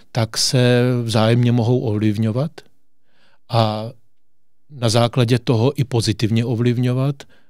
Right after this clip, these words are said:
Dá se tedy říci, že v té rodině mohou vzniknout, eh, pozitivní návyky, z jednoho člověka se rozšíří na dva, tři. Takže je to takové,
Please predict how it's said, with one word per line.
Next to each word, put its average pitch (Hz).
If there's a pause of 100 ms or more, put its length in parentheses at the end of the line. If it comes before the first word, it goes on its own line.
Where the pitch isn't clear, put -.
(320)
Dá 117
se 123
tedy 117
říci, 110
že 113
v -
té 113
rodině 110
mohou 110
vzniknout, 107
eh, - (140)
pozitivní 110
návyky, 107 (640)
z 107
jednoho 117
člověka 107 (220)
se -
rozšíří 107
na 98
dva, 92 (140)
tři. - (220)
Takže 104
je 113
to 110
takové, 113